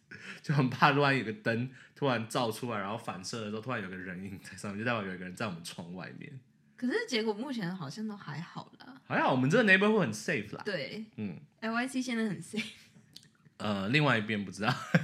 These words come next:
Speaker 1: <laughs>
Speaker 2: 因为我听说covid的时候，这一，这一边还蛮，蛮危险的。
Speaker 1: 哦，有，有，有，
Speaker 2: 就是路上都没有什么人。
Speaker 1: 我有听，我有听说。好。
Speaker 2: 我想到一个了啦，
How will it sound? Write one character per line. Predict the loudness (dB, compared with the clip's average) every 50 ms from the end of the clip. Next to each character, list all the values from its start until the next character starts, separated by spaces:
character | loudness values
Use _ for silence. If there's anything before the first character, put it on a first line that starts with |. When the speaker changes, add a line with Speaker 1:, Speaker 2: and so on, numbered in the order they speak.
| 8 6 6
Speaker 1:
<laughs> | 4 -2 -12 -16 -16 -16 -18 -12
Speaker 2:
因 | -10 -6
为 | -4
我 | -2
听 | -2 0 0
说 | -2 -2 -2
covid | -2 -2 -2 -2 -2 -4
的 | -4 -4
时 | -6
候， | -6
这 | -8 -6 -4
一， | -4 -4 -6 -8 -10 -12 -12
这 | -10 -8
一 | -8 -8
边 | -8 -10 -10 -10 -10
还 | -10 -12
蛮， | -14 -16 -16 -16 -16 -16 -16 -18 -16
蛮 | -14 -14 -12 -12 -12
危 | -14 -14
险 | -16 -16 -18 -18 -20 -20
的。 | -20 -20 -20 -20 _ _ -20 _ _ _ _ _ _ _ _ _ _ _ 0 4 6
Speaker 1:
哦， | 8 8 8
有， | 6 4 4
有， | 4
有， | 4 4
Speaker 2:
就 |
是 | 4
路 | 2
上 | 2 2 0
都 | 0
没 | 0 0
有 | 0 -2
什 | -2 -4
么 | -6
人。 | -6 -6 -8 -10
Speaker 1:
我 |
有 | -12 -12
听， | -12 -6 -4 -2
我 |
有 | -2 -2
听 | -4 -6 -8 -8 -8 -10
说。 | -10 -12 -12 -12 -14 -16 -18 -20 -20 -20 -20 -20 -20 _ -12
好。 | -8 -6 -6 -6 -6 -8 -12 -14 -10 -4
Speaker 2:
我 | -2 0 0
想 | 0 0 0 2
到 | 2 2 2
一 | 0
个 | 0 -2 -4 -4
了 | -4 -6
啦， | -6 -6 -6 -6 -8